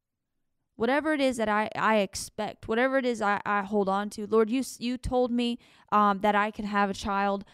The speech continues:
I'm believing you for a child, and I won't settle for anything less.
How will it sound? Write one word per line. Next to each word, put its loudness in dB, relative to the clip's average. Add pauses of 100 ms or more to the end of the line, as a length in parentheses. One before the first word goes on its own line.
(120)
I'm 2
believing 2
you -4
for -4
a -4
child, -6
and -6
I 0
won't -4
settle 0
for -4
anything -4
less. -10